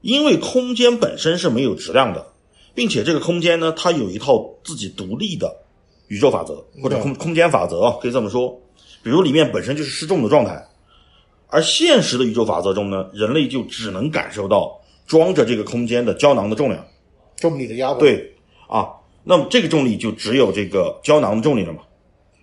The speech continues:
Speaker 1: 所以那玩意儿可以非常轻啊，就，就是一个胶囊设备本身的质量。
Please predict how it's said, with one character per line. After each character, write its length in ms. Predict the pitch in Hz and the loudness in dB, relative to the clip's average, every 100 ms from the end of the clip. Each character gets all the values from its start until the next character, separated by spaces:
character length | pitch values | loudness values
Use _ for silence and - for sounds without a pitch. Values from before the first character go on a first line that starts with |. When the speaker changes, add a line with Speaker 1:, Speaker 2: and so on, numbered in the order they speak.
| _ _ _ | _ _ _
Speaker 1:
所 160 | - 190 | -4 0
以 80 | |
那 120 | 143 139 | 4 4
玩 160 | 104 | 4
意 20 | |
儿 80 | 110 | 2
可 140 | - 110 | -2 -6
以 100 | 90 | -8
非 180 | - | -8
常 180 | 113 90 | -8 -8
轻 260 | 87 90 90 | -10 -10 -10
啊， 80 | 85 | -10
就， 100 | 135 | -10
就 180 | 135 233 | -4 -4
是 140 | 156 | -2
一 40 | 113 | -4
个 80 | 110 | -2
胶 200 | 127 127 | 0 0
囊 140 | 104 | -2
设 200 | - 208 | 2 2
备 140 | 131 | 4
本 180 | 107 - | 2 0
身 140 | - 143 | -2 4
的 320 | 123 90 - | 4 4 -4
质 140 | - | -10
量。 280 | 80 101 80 | -4 -4 -4